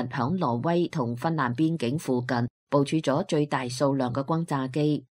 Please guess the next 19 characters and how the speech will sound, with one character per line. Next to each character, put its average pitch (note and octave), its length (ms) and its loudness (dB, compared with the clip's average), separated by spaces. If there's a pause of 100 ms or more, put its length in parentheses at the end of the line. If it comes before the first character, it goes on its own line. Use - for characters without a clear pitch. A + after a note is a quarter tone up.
(140)
大 C#3+ 120 2
部 C3+ 180 2
分 C3 300 0
都 G3 240 2
可 D3+ 140 0
以 E3+ 120 2
攜 C3 240 -2
帶 C#3 220 0
核 C#3+ 240 -2
武 B2 240 0
器。 C3+ 320 0 (340)
十 - 180 -2
六 C#3 140 0
號， C3+ 360 2
美 C#3 180 -2
國 D3+ 140 2
公 G3 260 -2
布 C#3+ 160 2
核 C#3+ 160 0